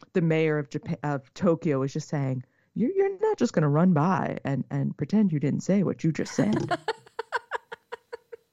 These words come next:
Speaker 2: But hey, it, it's gonna run along the Paralympic marathon course. And they're gonna have it in autumn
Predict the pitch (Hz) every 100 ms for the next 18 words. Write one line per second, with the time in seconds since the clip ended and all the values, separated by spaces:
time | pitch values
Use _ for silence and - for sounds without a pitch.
0 | _ _ _ _ _ _ _ 427 277 294
1 | 359 - - - _ 254 254 269 262 311
2 | 269 254 262 233 214 208 165 - 185 392
3 | 349 214 165 - - _ 170 165 170 156
4 | 165 - - 294 - - _ _ _ _
5 | _ 320 330 320 330 - 339 311 339 294
6 | 320 294 262 240 262 320 277 180